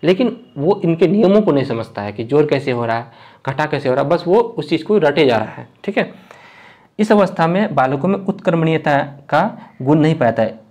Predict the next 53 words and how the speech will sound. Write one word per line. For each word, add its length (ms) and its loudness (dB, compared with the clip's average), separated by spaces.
रिवर्सिबिलिटी, 920 2
वो 140 0
चीज़ों 340 2
को 120 -2
समझ 380 0
तो 80 2
लेता 220 0
है 60 2
लेकिन 180 -2
उस, 260 -8
अ, 280 -10
चीज़ों 300 0
को 140 4
वो 180 4
याद 320 0
कर 80 0
लेगा 220 0
लेकिन 200 -2
उन्हें 200 -2
समझ 280 -2
नहीं 200 -2
पाएगा, 280 -6
रिवर्सिबिलिटी। 880 0
ठीक 160 -4
है, 140 -8
ये 60 0
समझ 240 2
नहीं 160 2
पाता 260 -2
है। 200 -4
जैसे 420 -2
दो 200 2
गुना 460 0
दो 160 0
चार 220 0
होता 240 -6
है, 160 -6
लेकिन 260 -2
वो 340 2
ये 160 2
नहीं 120 0
समझ 260 -2
पाता 180 -2
कि 120 -6
चार 260 0
भागा 220 -2
दो 180 0
दो 220 2
भी 120 2
होता 280 -6
है। 220 -18
ठीक 120 -6
है, 80 -12